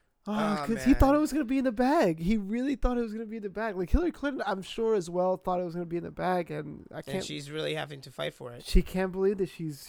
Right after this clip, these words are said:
Speaker 1: she's out there
Speaker 2: Well, I
Speaker 1: fucking
Speaker 2: mean,
Speaker 1: just
Speaker 2: she's also
Speaker 1: fighting.
Speaker 2: getting investigated by the F B I, so
Speaker 1: Fuck.
Speaker 2: she has a lot of things against her.
Speaker 1: She's got a lot of
Speaker 2: I
Speaker 1: shit
Speaker 2: don't
Speaker 1: to
Speaker 2: wanna
Speaker 1: deal
Speaker 2: really
Speaker 1: with.
Speaker 2: talk about her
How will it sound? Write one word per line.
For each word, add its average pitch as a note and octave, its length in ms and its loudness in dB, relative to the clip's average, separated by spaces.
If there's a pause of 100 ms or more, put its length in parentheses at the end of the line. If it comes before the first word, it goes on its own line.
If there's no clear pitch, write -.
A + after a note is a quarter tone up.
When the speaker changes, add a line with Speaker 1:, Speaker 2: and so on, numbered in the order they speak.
Speaker 1:
she's C#3 280 -8
out D#3+ 260 -4
there - 360 -4
Speaker 2:
Well, D#3+ 120 -6
I D#3+ 60 0
Speaker 1:
fucking F3 80 -2
Speaker 2:
mean, F3 120 0
Speaker 1:
just D3 140 -6
Speaker 2:
she's F3+ 100 -2
also G#3 180 -2
Speaker 1:
fighting. - 160 0
Speaker 2:
getting G3 120 0
investigated F#3 500 -4
by F#3 60 -2
the E3+ 160 -4
F F3 160 -4
B F#3 140 0
I, D3 380 4
so C#3 600 2
Speaker 1:
Fuck. - 80 -20 (380)
Speaker 2:
she - 160 -8
has G#3 140 -2
a G3 40 -2
lot F#3+ 140 2
of F#3 40 0
things F3+ 200 -4
against E3+ 320 -2
her. D#3 340 0 (260)
Speaker 1:
She's - 80 -20
got A3+ 120 -2
a G3 40 -2
lot E3+ 120 0
of D#3+ 60 -2
Speaker 2:
I - 20 2
Speaker 1:
shit D#3+ 60 2
Speaker 2:
don't F3 60 4
Speaker 1:
to - 40 2
Speaker 2:
wanna F#3 100 2
Speaker 1:
deal F3+ 60 2
Speaker 2:
really F#3 140 -2
Speaker 1:
with. F3 60 -6
Speaker 2:
talk E3 200 0
about D#3+ 240 0
her D3 360 -2